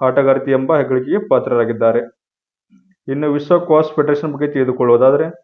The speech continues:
ಇದು ವಿಶ್ವ ಸ್ಕ್ವಾಷ್ ಫೆಡರೇಷನ್ ವಿಶ್ವದ ಸ್ಕ್ವಾಷ್‌ನ ಆಡಳಿತ ಮಂಡಳಿಯ ಸಂಸ್ಥೆಯಾಗಿದೆ. ಇದನ್ನು ಹತ್ತೊಂಬತ್ತು ನೂರ ಅರವತ್ತೇಳರ ಇಂಟರ್ನ್ಯಾಷನಲ್ ಸ್ಕ್ವಾಷ್ ಫೆಡರೇಷನ್ ಎಂದು ಸ್ಥಾಪಿಸಲಾಯಿತು ಮತ್ತು ಹತ್ತೊಂಬತ್ತು ನೂರ ತೊಂಬತ್ತೆರಡರಲ್ಲಿ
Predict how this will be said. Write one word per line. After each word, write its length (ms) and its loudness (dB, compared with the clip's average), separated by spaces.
ಇದು 140 2
ವಿಶ್ವ 320 2
ಸ್ಕ್ವಾಷ್ 260 2
ಫೆಡರೇಷನ್ 600 0
ವಿಶ್ವದ 360 0
ಸ್ಕ್ವಾಷ್‌ನ 540 -2
ಆಡಳಿತ 320 0
ಮಂಡಳಿಯ 440 0
ಸಂಸ್ಥೆಯಾಗಿದೆ. 840 -4
ಇದನ್ನು 240 -2
ಹತ್ತೊಂಬತ್ತು 380 -2
ನೂರ 140 4
ಅರವತ್ತೇಳರ 680 4
ಇಂಟರ್ನ್ಯಾಷನಲ್ 640 -4
ಸ್ಕ್ವಾಷ್ 440 0
ಫೆಡರೇಷನ್ 640 -2
ಎಂದು 320 0
ಸ್ಥಾಪಿಸಲಾಯಿತು 920 -4
ಮತ್ತು 200 0
ಹತ್ತೊಂಬತ್ತು 420 0
ನೂರ 120 4
ತೊಂಬತ್ತೆರಡರಲ್ಲಿ 1000 -2